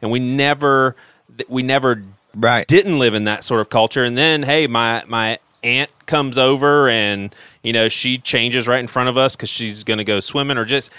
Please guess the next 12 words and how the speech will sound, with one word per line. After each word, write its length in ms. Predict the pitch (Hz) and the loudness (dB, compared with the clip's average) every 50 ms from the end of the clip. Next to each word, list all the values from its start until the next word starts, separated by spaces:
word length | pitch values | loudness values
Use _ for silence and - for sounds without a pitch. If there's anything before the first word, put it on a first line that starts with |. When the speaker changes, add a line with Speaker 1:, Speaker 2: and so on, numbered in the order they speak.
| - _ | -16 _
Speaker 1:
and 160 | 127 120 120 127 | -10 -8 -2 0
that 180 | 156 180 165 | 0 0 2
was 240 | 156 156 135 120 120 | 2 2 2 0 -2
what 240 | 120 120 139 143 143 | -4 0 0 2 4
I've 160 | 131 123 104 | 2 2 0
always 400 | - 127 135 139 143 139 123 110 | 0 0 0 2 0 0 -2 -4
grown 260 | - - 127 120 120 | -4 -2 -2 -2 0
up 280 | 120 135 175 - - - | -2 -2 -4 -6 -6 -4
with. 320 | 113 104 101 101 104 - _ - - - _ _ - | -2 0 0 0 -2 -4 _ -20 -20 -20 _ _ 0
Would 160 | 120 120 - | 0 0 2
I 240 | - 131 143 156 156 | 0 0 2 2 0
be 600 | 131 117 113 120 135 156 170 160 139 123 117 | -2 -6 -2 0 0 0 2 0 0 0 0